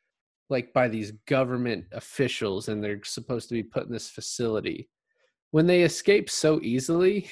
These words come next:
<laughs> it's kinda like, "All right, well, that just seems so, like, far-fetched." Like,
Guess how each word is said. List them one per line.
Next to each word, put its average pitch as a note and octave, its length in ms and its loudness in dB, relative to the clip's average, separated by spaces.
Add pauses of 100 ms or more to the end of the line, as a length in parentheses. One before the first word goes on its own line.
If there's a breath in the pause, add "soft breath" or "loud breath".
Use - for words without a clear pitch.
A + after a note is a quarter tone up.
(140)
<laughs> - 160 -20
it's D#3 180 0
kinda D3 300 2
like, A#2 280 4
"All C3+ 60 2
right, A2 240 4
well, G#2+ 100 0
that A#2 140 0
just - 220 -8
seems A2 300 -4
so, A2 220 0
like, G2+ 260 -4 (400 soft breath)
far-fetched." - 640 2
Like, B2 200 -2